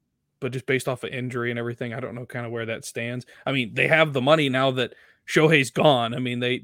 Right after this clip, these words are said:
they do have a lot of money in order to throw the bag at Mike Trout to get him to stay in Anaheim. Uh, but, I mean, it could be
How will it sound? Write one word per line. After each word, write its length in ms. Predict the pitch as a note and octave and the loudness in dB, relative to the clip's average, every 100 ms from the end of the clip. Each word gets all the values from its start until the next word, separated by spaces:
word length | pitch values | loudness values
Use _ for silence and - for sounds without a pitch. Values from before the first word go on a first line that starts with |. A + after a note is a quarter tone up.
| A#2+ | -8
they 120 | - B2 | -6 -4
do 160 | C#3 | -4
have 180 | C#3 B2+ | -2 -4
a 40 | |
lot 260 | A#2 A#2+ B2+ | -2 -2 -2
of 80 | A2+ | -2
money 300 | A#2+ B2 A#2+ | -4 -4 -6
in 80 | A#2 | -6
order 240 | A#2+ A2+ | -6 -6
to 60 | A2 | -10
throw 260 | - C3 | -6 -4
the 100 | A#2 | -2
bag 300 | A2+ C3+ B2+ | 0 0 0
at 80 | A#2 | -4
Mike 220 | B2+ A#2+ | -4 -4
Trout 260 | - C#3 A#2+ | -4 -4 -4
to 80 | B2+ | -4
get 100 | C3 | -4
him 120 | A#2+ | -4
to 60 | |
stay 440 | - - D3 D#3+ B2 | -10 -8 0 0 0
in 80 | A2 | -4
Anaheim. 540 | G#2+ G#2+ A2 A2 A#2+ _ _ _ _ _ - | -10 -12 -12 -12 -14 _ _ _ _ _ -10
Uh, 380 | A#2+ A#2+ A2+ G#2+ | -4 -4 -4 -8
but, 260 | B2+ G#2 _ _ _ | -10 -14 _ _ _
I 100 | C3 | -8
mean, 200 | A#2+ A#2+ | -6 -6
it 120 | A#2 - | -6 -2
could 240 | D3 B2 | -4 -2
be 320 | A#2+ A#2 G2+ | -4 -4 -8